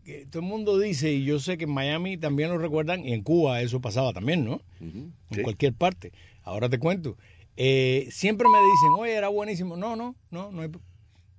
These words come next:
Speaker 1: bueno, puede, puede. Ahora te voy a decir.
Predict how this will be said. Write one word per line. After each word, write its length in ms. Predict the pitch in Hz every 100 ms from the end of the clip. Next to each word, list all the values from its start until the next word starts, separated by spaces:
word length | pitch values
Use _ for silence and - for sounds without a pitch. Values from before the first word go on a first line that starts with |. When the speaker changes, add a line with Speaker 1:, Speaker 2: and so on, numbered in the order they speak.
| - -
Speaker 1:
bueno, 320 | 160 220 185
puede, 400 | - 214 220 196 - _
puede. 400 | - 202 175 120 120
Ahora 340 | 139 165 185
te 100 | 165
voy 180 | 156 165
a 60 |
decir. 320 | 160 113 117